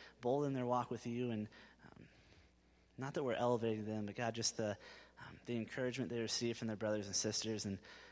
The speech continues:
um, the affirmation that we see Jesus using them as servants already, and Jesus, that you would continue to, to grow them in that, God, but they'd also have this time to be, um,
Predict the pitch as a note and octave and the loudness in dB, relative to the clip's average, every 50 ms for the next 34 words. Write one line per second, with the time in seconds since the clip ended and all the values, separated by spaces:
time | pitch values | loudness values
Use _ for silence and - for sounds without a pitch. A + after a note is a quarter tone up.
0 | - - - - - - A2+ G2 - A#2 A#2 - - A2+ G#2+ G#2+ G#2+ G#2+ - - | -20 -18 -16 -14 -8 -6 -4 -2 -2 -2 -2 -2 -2 -2 -2 0 0 0 0 0
1 | G#2 G2 G2+ D#2+ G#2 A#2 A2 - - A2+ A2+ A2 G2+ F#2+ - - - A#2 G#2+ A2+ | 0 0 -2 -2 -2 0 0 2 2 2 0 -2 -4 -6 -8 -8 -8 -4 -2 -2
2 | A2+ A2 G#2 - A#2+ A#2 A2 A2 G#2+ G#2+ G#2 G#2 G2 - - A2 G#2+ A2 G#2+ G2+ | 0 0 2 2 2 2 0 0 0 0 0 0 -2 0 0 0 -2 -2 -4 -2
3 | - A2+ G2+ F#2 G2 G#2 G2 F2+ F#2+ - - - - - - - - A2 A2+ A2+ | -2 -2 -2 0 -2 -2 -4 -4 -6 -10 -14 -20 -20 -20 -16 -12 -12 -10 -8 -6
4 | A2+ G#2 - G2 E2+ G#2+ A2+ G#2+ - A#2+ G#2 - - A#2 A2+ A2 G#2+ - - G#2+ | -6 -6 -6 -6 -6 -6 -6 -4 -4 -4 -4 -2 -2 -2 0 -2 -2 -2 -2 -2
5 | G2 F#2+ - - - - - - - - - - C3+ A#2 B2 A#2+ A#2+ A#2+ G#2+ A#2 | -2 -4 -6 -10 -16 -18 -18 -18 -18 -8 -4 -4 -2 0 2 4 4 4 4 2
6 | A2 G#2 G2+ G2+ G#2+ A2 A2 G#2 - - - - - - - A#2 A#2 A2 A#2+ C#3+ | 0 -2 -2 -2 0 0 0 0 -2 -4 -8 -10 -8 -4 0 0 2 2 2 4
7 | C3+ C3 C3 B2+ - B2+ A#2+ A#2+ A#2 A2 A2+ G#2+ - - A#2+ A2 A2 G#2 - - | 4 6 6 6 4 2 2 0 0 0 -2 -2 -4 -2 -2 -4 -4 -4 -6 -6
8 | - G#2+ G#2 G2 - - - - - - - - - - - - | -6 -6 -6 -8 -10 -14 -20 -20 -20 -20 -20 -20 -20 -18 -18 -18